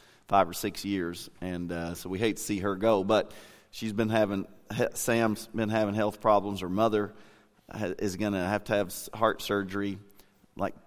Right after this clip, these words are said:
three, triple bypass or something like that. So they've been going through it, uh, in the last few months. But, uh, but Sam died today, and so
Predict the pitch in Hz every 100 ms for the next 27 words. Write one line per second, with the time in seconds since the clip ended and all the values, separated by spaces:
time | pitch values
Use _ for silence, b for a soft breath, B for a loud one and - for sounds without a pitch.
0 | _ 113 113 113 107 85 - 101 - 131
1 | 110 98 101 104 107 104 101 98 95 104
2 | 98 101 98 98 95 95 92 - 95 101
3 | 131 131 113 113 110 101 110 98 87 -
4 | - - _ _ _ _ 95 87 87 -
5 | 95 90 98 95 92 90 - - 110 92
6 | 90 87 - - b b b b 98 90
7 | 90 90 85 85 - 104 - - 117 110
8 | 101 90 90 87 87 82 92 98 - 92
9 | 92 92 98 95 90